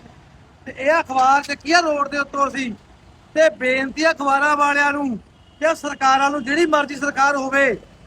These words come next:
ਉਹ ਬੇਨਤੀ ਤੁਹਾਡੇ ਕਿਸੇ ਦੀ ਫੋਟੋ ਨਾ ਦਿਆ ਕਰੋ ਭਰਾਵਾ, ਕਿਸੇ ਦਾ ਨਾਂ ਨਾ ਦਿਆ ਕਰੋ।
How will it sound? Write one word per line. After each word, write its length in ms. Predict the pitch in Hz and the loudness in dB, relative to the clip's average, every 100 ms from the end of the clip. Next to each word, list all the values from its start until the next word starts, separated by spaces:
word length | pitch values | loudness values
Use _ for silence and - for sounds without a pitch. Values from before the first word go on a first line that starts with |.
| - - - | -20 -14 -2
ਉਹ 200 | - 302 | -2 -2
ਬੇਨਤੀ 360 | 226 247 262 247 | -2 0 -2 -4
ਤੁਹਾਡੇ 320 | 302 254 277 | -4 -2 -6
ਕਿਸੇ 260 | 269 277 277 | -4 -2 -2
ਦੀ 100 | 285 | -4
ਫੋਟੋ 360 | 285 254 294 | -4 0 2
ਨਾ 220 | 285 247 233 | 2 2 0
ਦਿਆ 200 | 240 247 | 2 0
ਕਰੋ 220 | 262 277 | 0 -2
ਭਰਾਵਾ, 340 | 285 269 254 | 0 0 0
ਕਿਸੇ 180 | 254 262 | -2 -2
ਦਾ 80 | 269 | -2
ਨਾਂ 300 | 240 233 233 | 0 0 0
ਨਾ 200 | 220 208 | 0 0
ਦਿਆ 200 | 233 254 | 0 0
ਕਰੋ। 440 | 254 285 302 294 | 2 4 6 4